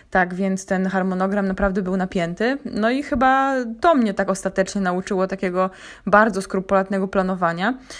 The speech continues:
bo ja od bardzo wielu lat codziennie mam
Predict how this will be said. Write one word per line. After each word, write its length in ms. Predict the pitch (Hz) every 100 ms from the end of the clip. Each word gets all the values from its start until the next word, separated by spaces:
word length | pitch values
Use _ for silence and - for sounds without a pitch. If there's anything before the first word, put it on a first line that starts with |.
| - -
bo 140 | 180
ja 460 | 180 196 202 208 208
od 260 | - 185 175
bardzo 380 | 131 214 208 208
wielu 260 | 196 190
lat 320 | 185 190 226 - - -
codziennie 680 | - 208 262 226 190 170 190 196
mam 420 | - 180 175 180